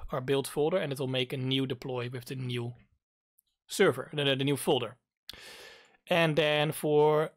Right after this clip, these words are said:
uh, Heroku, we also want to update the updated code with the allowed origin and everything. So again, we want to just, um, <clears throat> make a new commit and push it to Heroku master. So we want to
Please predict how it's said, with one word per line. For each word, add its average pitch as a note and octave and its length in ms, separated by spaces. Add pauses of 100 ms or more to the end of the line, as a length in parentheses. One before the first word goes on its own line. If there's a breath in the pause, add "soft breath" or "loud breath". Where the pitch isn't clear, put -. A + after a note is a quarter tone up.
(120)
uh, D3 120
Heroku, D#3 580
we D#3 60
also D#3+ 240
want D3 100
to E3+ 80
update C3 380
the B2+ 80
updated C3+ 340
code E3+ 280
with C3+ 160
the B2 300
allowed B2 360
origin F#3 420
and D3 80
everything. C#3 560
So C3 540 (120)
again, D3 360 (420)
we D3 100
want C3 200
to C3+ 100
just, B2+ 440 (1120)
um, A2+ 500 (580 loud breath)
<clears throat> B2 500
make D3+ 200
a C#3+ 40
new D3 120
commit C#3 420
and A#2+ 200
push C3 220
it A#2 140
to B2 100
Heroku A#2 400
master. A#2 520
So B2+ 920
we C3 140
want B2 280
to B2 220